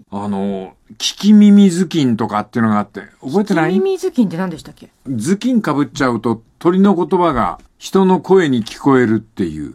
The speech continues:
Speaker 1: そういうおとぎ話が。
Speaker 2: あ、おとぎ話ね。
Speaker 1: おとぎ話ですよ、これ。
Speaker 2: へー。
Speaker 1: うん。聞き耳頭巾っていうのは。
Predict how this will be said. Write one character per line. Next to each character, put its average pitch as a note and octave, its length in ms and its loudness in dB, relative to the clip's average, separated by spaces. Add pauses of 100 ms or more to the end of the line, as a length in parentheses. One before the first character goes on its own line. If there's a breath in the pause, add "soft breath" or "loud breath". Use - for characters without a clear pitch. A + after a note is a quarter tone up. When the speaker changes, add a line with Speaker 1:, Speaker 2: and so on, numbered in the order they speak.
Speaker 1:
そ - 180 2
う D#3+ 40 6
い D#3+ 60 4
う D3+ 80 6
お C#3 100 2
と F3 140 0
ぎ F#3+ 100 4
話 G3+ 340 0
が。 - 220 -14 (100)
Speaker 2:
あ、 E4+ 80 -2
お A#3+ 160 0
と A#4 140 -4
ぎ B4 100 -4
話 C#4+ 300 0
ね。 E3 80 -2
Speaker 1:
お E3+ 40 2
と G3+ 100 2
ぎ A3 100 4
話 C#4 220 2
で C3+ 80 -8
す F#2+ 100 -12
よ、 D#2+ 80 -14
こ - 100 -20
れ。 D#3+ 60 -12
Speaker 2:
へ F3 40 -8
ー。 G3 260 -6
Speaker 1:
う - 20 -6
ん。 A3+ 220 -2
聞 A#3 200 -10
き E3+ 100 2
耳 D#3 320 0
頭 B2 140 -4
巾 G#2 200 -2
っ - 20 -10
て D#2 100 -16
い F#2+ 40 -10
う - 20 -10
の E2+ 80 -12
は。 D#2 80 -16